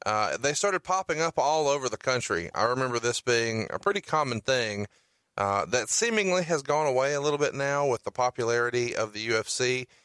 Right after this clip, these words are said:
Uh, guys who may have once upon a time participated in tough man contests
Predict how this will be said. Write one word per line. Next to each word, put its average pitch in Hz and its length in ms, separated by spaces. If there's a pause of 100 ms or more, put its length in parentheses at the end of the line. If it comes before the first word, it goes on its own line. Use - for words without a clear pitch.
(220)
Uh, 92 140
guys 113 340
who 120 80
may 113 180
have 110 280
once 120 240
upon - 180
a 107 60
time 110 240
participated 110 680
in 101 80
tough 139 300
man 123 200
contests 117 600